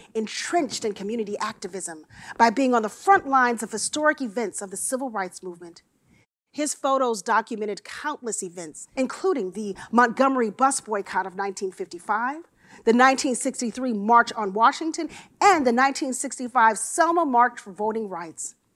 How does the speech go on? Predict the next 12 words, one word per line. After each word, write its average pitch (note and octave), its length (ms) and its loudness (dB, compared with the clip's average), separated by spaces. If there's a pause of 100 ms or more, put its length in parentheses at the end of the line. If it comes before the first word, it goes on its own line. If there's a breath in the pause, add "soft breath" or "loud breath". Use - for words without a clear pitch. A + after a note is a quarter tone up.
(280 loud breath)
Sleet F#4 380 0
said C4+ 220 0
of B3+ 100 -2
his A3+ 180 -4
work, G#3+ 400 -6 (560 soft breath)
"I G#4 300 0
wasn't D#4 380 -2
there A#3 340 0
as G#3+ 140 -4
an G#3 40 -4
objective G#3+ 520 -6
reporter. F#3+ 560 -12